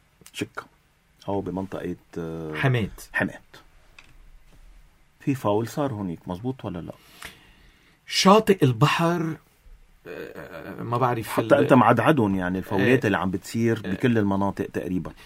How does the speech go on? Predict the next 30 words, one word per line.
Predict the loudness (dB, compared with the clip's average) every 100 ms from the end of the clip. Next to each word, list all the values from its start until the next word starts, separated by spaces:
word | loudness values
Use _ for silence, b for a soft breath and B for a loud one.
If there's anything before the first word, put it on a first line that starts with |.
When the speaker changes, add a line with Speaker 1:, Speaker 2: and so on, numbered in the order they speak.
| b b b b -6
Speaker 2:
نحن | -2 0
بيجينا | 2 2 2
شكاوى، | 2 -2 2 4 4 4 4 2 2 0 -2
برجع | 2 2 4 0
بقول | -2 2 4
لك | 4
Speaker 1:
بس | 2
أنت | 4 6
عم | 8
Speaker 2:
الناس | 8 8
Speaker 1:
تضوي | 8 6
أوقات | 4 0 0
على | 0 -2
أشياء | -4 -2 -2
فاتحة | 4 6 6 4
Speaker 2:
آه، | 0
Speaker 1:
عم | 0 2
Speaker 2:
آه، | 2
Speaker 1:
تكون. | 4
Speaker 2:
آه، | 4 4 2 0 0 0 0 -2 -2
آم، | -4 -6 -8
يعني | -8 -6 -4 -4 -4 -2
شاطئ | 0 0 -2 -2
البحر | -2 -2 -2 -2 -2 -4 -14 _ _
الناس | -10 -4 -2 -2 -6 0
كلها | 2 2 0
بتسمع، | -2 -4 -2 -4 -2 -2 -4
يعني، | -6 -10
حكينا | -12 -4 -2 -2
مرة | -4